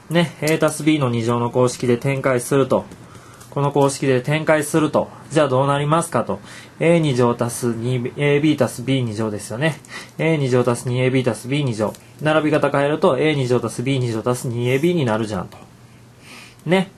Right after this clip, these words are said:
で、ここなんです。これ。これなんぼなりますか？サイン二乗足すコサイン二乗は一ですよね。だから、残った文字が二サインコサインだけになるんです。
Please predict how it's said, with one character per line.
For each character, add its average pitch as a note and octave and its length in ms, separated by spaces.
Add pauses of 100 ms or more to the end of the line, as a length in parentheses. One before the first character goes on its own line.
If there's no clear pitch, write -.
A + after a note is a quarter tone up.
(720)
で、 A3 120
こ D3 200
こ G#3 160
な F#3 120
ん B2+ 40
で - 120
す。 - 280 (1200)
こ C#3+ 140
れ。 D#3 220 (800)
こ D3 80
れ C3 60
な B2+ 100
ん D3 80
ぼ E3 100
な C#3+ 100
り B2 100
ま G#2 120
す - 100
か？ D3 260 (1120)
サ F3+ 220
イ - 20
ン F3 40
二 D#3 100
乗 C3+ 180
足 B2+ 100
す - 40
コ C3+ 140
サ C#3+ 160
イ - 20
ン - 20
二 B2+ 120
乗 C3 120
は B2+ 120 (100)
一 G3+ 320
で C3 100
す - 160
よ G#2+ 120
ね。 C#3 200 (220)
だ F3+ 100
か F3+ 140
ら、 F3+ 220 (100)
残 F#3+ 300
っ G3+ 80
た C3 140
文 C#3+ 180
字 C3 120
が C3+ 240 (300)
二 D#3+ 300
サ G3 260
イ F#3+ 100
ン D3+ 60
コ B2+ 140
サ D#3+ 220
イ C3+ 60
ン A2+ 60
だ C3+ 160
け E3 140
に D#3+ 100
な C3 80
る B2 80
ん A2 40
で G#2 80
す。 - 160